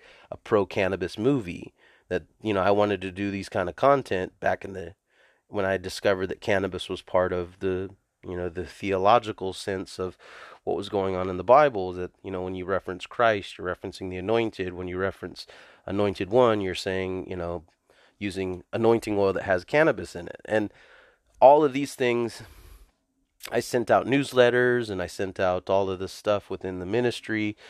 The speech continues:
I also own a ministry internationally for fourteen years now called Salvation Anointed. And, uh, we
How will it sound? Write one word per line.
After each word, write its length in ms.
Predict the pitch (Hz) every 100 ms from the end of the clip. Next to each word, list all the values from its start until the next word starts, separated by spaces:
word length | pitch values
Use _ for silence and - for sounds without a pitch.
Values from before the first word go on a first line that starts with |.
| - -
I 100 | -
also 320 | 123 135 135
own 180 | 92 113
a 60 | 101
ministry 540 | 101 110 101 - 98
internationally 800 | 101 98 95 101 - 104 98 98
for 380 | 90 - 92 90 _ _ _ _
fourteen 460 | - 110 - 113 101
years 260 | 98 101 101
now 160 | 92
called 220 | - 90
Salvation 560 | - 98 95 101 95 95
Anointed. 600 | 87 92 95 95 104 104 _ - - - - _
And, 560 | 98 98 95 95 90 90
uh, 80 | 90
we 240 | 98 95